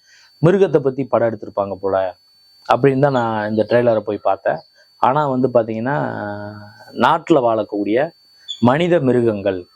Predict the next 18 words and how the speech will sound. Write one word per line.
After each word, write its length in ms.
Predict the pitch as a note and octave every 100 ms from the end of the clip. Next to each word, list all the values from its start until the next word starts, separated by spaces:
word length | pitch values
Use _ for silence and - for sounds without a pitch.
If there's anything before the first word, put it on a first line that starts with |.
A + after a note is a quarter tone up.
| _ _ _ _ -
மனிதர்கள் 560 | A#2 D3+ D#3 C3+ A#2+
செய்யற 220 | A#2 A2 G#2+
தப்பை 280 | G#2+ - B2
வந்து, 280 | G#2 G2+ D#3+ G3+ _ _ _ _ - - _
அஹ், 180 | - A2
சுட்டி 300 | G#2+ C#3 D3+
காமிச்சிருக்காங்கன்னு 760 | C#3+ B2 A#2 A2+ G#2+ G#2+ G#2+ A2
தான் 140 | A2
நான் 160 | G2+ G2
நினைக்கிறேன். 400 | G2 F#2+ A2 - -
இந்த 140 | B2+
படத்தை 260 | C3 D3 C#3
பார்க்கறதுக்கு 520 | B2 A#2+ A#2+ A2+ G#2+
வந்து 140 | A#2 C#3
ஆவலா 340 | A2 A#2+ B2+ A#2+
நான் 220 | A2 G#2
காத்துக்கிட்டு 380 | G#2+ G#2+ G#2 F#2+
இருக்கேன். 240 | A#2+ D3+